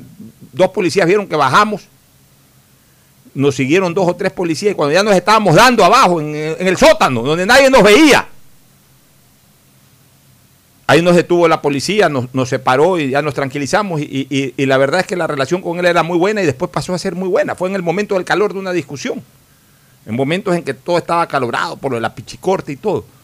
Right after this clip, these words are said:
Pero yo para, para un diputado, yo no necesitaba sacarle una pistola,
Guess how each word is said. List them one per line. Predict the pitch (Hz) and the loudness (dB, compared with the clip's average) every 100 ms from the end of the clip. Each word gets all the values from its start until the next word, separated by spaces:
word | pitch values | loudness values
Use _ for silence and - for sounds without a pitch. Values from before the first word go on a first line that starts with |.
| _ _ - | _ _ -8
Pero | 170 | -4
yo | 214 | -2
para, | 220 214 190 - | 2 2 2 0
para | - 160 | 0 2
un | 165 214 | 2 0
diputado, | 208 - 165 196 190 170 - _ _ _ | -6 -6 -2 2 2 2 -4 _ _ _
yo | 113 170 | -6 -4
no | 170 | -4
necesitaba | 156 139 127 160 165 | -6 -6 -2 -2 -2
sacarle | 131 139 147 | -4 -6 -8
una | 147 | -10
pistola, | - - - 147 110 | -14 -12 -2 0 0